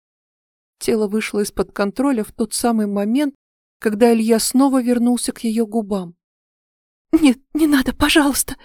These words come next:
отчаянно прошептала Анна, уперлась ладонями ему в грудь, и больше не сдерживаемые слезы хлынули по щекам. Илья замер, тяжело дыша, отстранился, с недоумением и упреком посмотрел на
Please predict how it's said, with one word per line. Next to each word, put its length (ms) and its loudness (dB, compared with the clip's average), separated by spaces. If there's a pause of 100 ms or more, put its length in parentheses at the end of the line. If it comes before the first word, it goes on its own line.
(540)
отчаянно 460 0
прошептала 680 -4
Анна, 460 4
уперлась 540 0
ладонями 440 2
ему 180 0
в 100 -14
грудь, 420 0
и 80 2
больше 480 0
не 160 2
сдерживаемые 720 -2
слезы 500 -2
хлынули 580 -4
по 200 -6
щекам. 640 -6 (1400)
Илья 360 -2
замер, 680 0
тяжело 420 -4
дыша, 460 -8 (840)
отстранился, 880 -4 (420)
с 140 -12
недоумением 720 2
и 180 -6
упреком 580 -2
посмотрел 600 -2
на 180 0